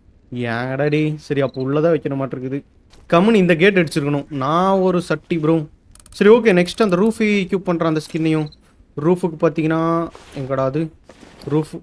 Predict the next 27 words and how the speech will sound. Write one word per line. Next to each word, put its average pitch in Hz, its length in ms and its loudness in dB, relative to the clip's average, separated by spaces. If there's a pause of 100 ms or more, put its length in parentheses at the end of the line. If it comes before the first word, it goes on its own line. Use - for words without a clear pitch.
எங்கடா 185 320 0
ரூஃப்? 196 260 0
ரைட் 151 280 -2
கிளிக் 165 220 -6
பண்ணி 160 320 0
இது 151 160 0
யூஸ் 151 300 -2
கொடுத்துரு. 143 340 -4 (840)
நெக்ஸ்ட் 143 280 -4
இந்த 151 140 2
பெரிய 151 320 4
ரூஃப் 151 240 -2
ப்ரோ. 143 180 0 (540)
இதையும் 151 340 0
பாத்தீங்கன்னா 147 320 0
ரைட் 143 200 -2
கிளிக் 143 200 -8
பண்ணி 143 380 -2
யூஸ் 143 200 -4
கொடுத்துடலாம். 135 520 -4 (680)
அவ்வளவுதான் 190 400 4
ப்ரோ. 180 160 0 (480)
இப்போ 139 600 0
இருங்க, 139 440 -2
இந்த 127 180 -4
இடத்த 131 180 -6
நம்ம 131 280 -4